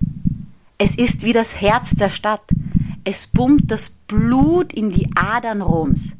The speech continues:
Es gibt Kraft, es gibt Arbeit, es gibt Geld. Es ist ein Ort des Vergnügens. Es sorgt für Action und Entertainment. Es sorgt dafür,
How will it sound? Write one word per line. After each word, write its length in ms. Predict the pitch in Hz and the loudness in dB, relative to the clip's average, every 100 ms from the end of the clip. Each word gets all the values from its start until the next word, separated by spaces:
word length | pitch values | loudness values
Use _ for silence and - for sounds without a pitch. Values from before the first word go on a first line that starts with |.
| - - - - - - - - _ | -14 -2 -2 0 -2 -2 -12 -18 _
Es 160 | - - | -12 -10
gibt 220 | 156 - | -12 -12
Kraft, 560 | - 190 247 - - - _ _ | -4 -2 -4 -12 -20 -20 _ _
es 180 | 165 - | -10 -8
gibt 280 | 160 156 - | -10 -10 -2
Arbeit, 420 | 156 175 175 170 _ _ _ - | 0 0 -4 -10 _ _ _ -12
es 160 | 156 - | -10 -8
gibt 200 | 156 - | -10 -14
Geld. 400 | 131 127 - _ _ _ _ _ - | -14 -14 -20 _ _ _ _ _ -8
Es 140 | 190 | -4
ist 120 | 240 233 | -2 0
ein 160 | 240 - | 0 2
Ort 300 | 202 214 - | 0 0 -2
des 160 | 226 | -6
Vergnügens. 800 | - 190 196 208 220 156 135 - - _ _ _ | -6 -6 -2 -2 0 -2 -4 -8 -20 _ _ _
Es 180 | 190 - | -4 -2
sorgt 320 | - 214 - | 2 0 0
für 180 | - 214 - | -6 -6 -2
Action 560 | - 254 - - - 208 | 0 0 0 -4 -2 -4
und 260 | 202 196 - | -4 -6 -6
Entertainment. 840 | 202 196 175 170 - 147 139 269 _ _ _ _ _ _ | -6 -4 -6 -10 -10 -6 -6 -8 _ _ _ _ _ _
Es 220 | 190 190 | -4 -2
sorgt 300 | 202 196 - | -2 -6 -4
dafür, 500 | 160 190 - 240 247 | 0 0 -2 -8 -8